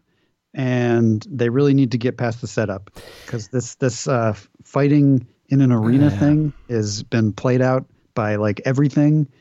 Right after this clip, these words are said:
Speaker 1: and it doesn't work any better here.
Speaker 2: So Angel has to fight this guy, and I don't remember what his name is. Neither one, it turns out neither one of them wants to fight,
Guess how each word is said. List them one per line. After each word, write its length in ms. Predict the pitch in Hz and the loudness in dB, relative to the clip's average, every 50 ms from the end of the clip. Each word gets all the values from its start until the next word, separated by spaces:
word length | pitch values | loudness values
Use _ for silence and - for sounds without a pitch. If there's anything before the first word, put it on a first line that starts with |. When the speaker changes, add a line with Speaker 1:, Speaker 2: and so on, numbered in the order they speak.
| _ _ _ _ - | _ _ _ _ -8
Speaker 1:
and 420 | - 117 113 110 104 101 101 90 - | -4 -2 -2 0 0 0 -2 -4 -4
it 400 | - 117 104 107 - - - - - | -6 -6 -6 -6 -10 -12 -12 -6 -4
doesn't 280 | 123 123 120 123 117 | -2 0 0 0 0
work 220 | 113 117 110 110 123 | 0 0 -2 -2 -4
any 120 | 117 110 | -4 -4
better 280 | 98 107 107 104 104 95 | -2 -4 -4 -2 -4 -4
here. 300 | 92 98 95 92 - - _ _ _ _ - - - _ _ _ _ _ _ _ | -4 -6 -6 -8 -10 -14 _ _ _ _ -20 -20 -20 _ _ _ _ _ _ _
Speaker 2:
So 280 | - - 185 180 185 185 | -10 -2 0 0 0 2
Angel 380 | 190 202 220 226 220 226 208 | 0 0 0 0 0 0 0
has 260 | 190 196 202 196 - | 0 0 0 -2 -2
to 100 | - 180 | -6 -10
fight 460 | - - - - 180 170 170 165 170 - | -10 -8 -4 -2 0 0 0 -2 -2 -4
this 160 | 156 131 - | -6 -6 -6
guy, 340 | _ - 135 127 127 123 127 | _ -2 0 2 2 2 2
and 160 | 139 139 139 | 0 0 0
I 40 | 151 | 0
don't 80 | 156 | 0
remember 180 | 143 135 131 131 | 0 -2 -2 -2
what 80 | 127 123 | -2 -2
his 140 | 120 110 120 | -4 -4 -4
name 320 | 120 120 120 117 117 113 | -4 -4 -4 -4 -4 -4
is. 280 | 113 113 113 113 107 143 | -2 -4 -4 -4 -6 -6
Neither 380 | 151 170 202 226 208 202 170 | -4 -2 -2 0 0 -2 -2
one, 180 | 143 139 147 147 | 0 0 -2 -2
it 100 | 151 - | 0 0
turns 220 | - 190 185 175 | -2 -2 0 -2
out 120 | 170 151 147 | -2 -2 0
neither 280 | 147 156 165 160 156 | 0 0 0 0 -2
one 180 | 135 131 135 135 | -2 -2 -2 -2
of 120 | 131 123 | -4 -4
them 160 | 131 127 120 | -2 -2 -2
wants 240 | 120 117 120 117 - | -2 -2 -4 -6 -8
to 100 | - - | -10 -10
fight, 400 | - - - 165 160 160 170 175 | -10 -4 -2 0 0 0 -2 -4